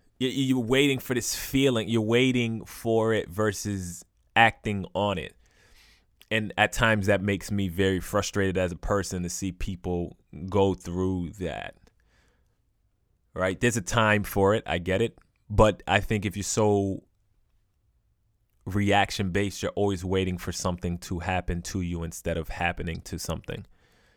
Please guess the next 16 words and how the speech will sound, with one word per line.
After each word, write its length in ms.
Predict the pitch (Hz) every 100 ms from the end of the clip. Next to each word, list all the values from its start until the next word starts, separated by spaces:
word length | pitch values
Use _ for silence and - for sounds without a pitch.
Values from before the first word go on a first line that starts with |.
| _ _ _ _ _ -
right? 340 | 90 90 87 - _ _ _ _ _ -
And, 300 | 98 92 90
um, 560 | 92 90 85 82 82 - _ _ _ _ _ -
<clears throat> 1800 | 220 165 180 - _ _ _ _ _ _ _ _ - - - - - -
I 120 | 95
just, 360 | 90 92 - - _
I 120 | 90
think 240 | - 95 87
quite 240 | 95 -
frankly, 580 | - 110 104 95 92 107 _ _ _ _ _ - _ _ _ _ _ _ - _ _ _ _ _ _ _ _
<laughs> 340 | - 165 - -
in, 320 | 98 107 104
in 280 | 123 110 101
my 300 | 101 95 92
humble 460 | 95 - 101 90 90
opinion, 520 | - 92 90 90